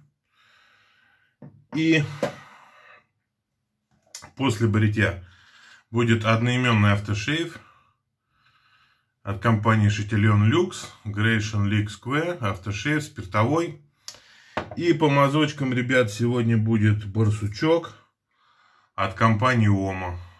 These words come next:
Вот такой вот красавчик. Так. Тогда приступим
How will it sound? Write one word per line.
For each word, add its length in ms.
Вот 240
такой 260
вот 200
красавчик. 680
Так. 400
Тогда 340
приступим 640